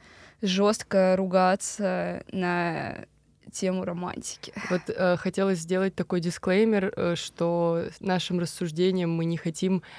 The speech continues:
Speaker 2: как бы обесценивать, э, любовь, когда мы там говорим о том, что есть другие чувства, которые тоже классные. Но, с другой стороны, вот, э, само существование любовных линий в кино и сериалах,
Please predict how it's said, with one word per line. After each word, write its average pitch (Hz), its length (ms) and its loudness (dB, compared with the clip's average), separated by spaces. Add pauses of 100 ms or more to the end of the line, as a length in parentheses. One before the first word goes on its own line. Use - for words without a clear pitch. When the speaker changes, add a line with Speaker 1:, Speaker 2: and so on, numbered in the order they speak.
Speaker 2:
как 160 160 -4
бы 147 80 -2
обесценивать, 175 960 0 (320)
э, - 120 -6
любовь, 185 540 4
когда 165 260 4
мы 170 120 4
там 165 180 4
говорим 170 340 4
о 165 60 4
том, 170 200 4
что 160 580 2
есть 160 180 -2
другие 151 300 -4
чувства, - 280 -4
которые 165 220 -4
тоже 165 160 0
классные. 208 540 4
Но, 180 100 2
с - 40 -8
другой 196 260 6
стороны, 202 420 4 (360)
вот, 180 260 2
э, 175 260 6
само 185 260 4
существование 190 680 2
любовных 180 480 2
линий 220 480 4
в 170 400 4
кино 180 260 2
и 208 60 4
сериалах, 196 580 4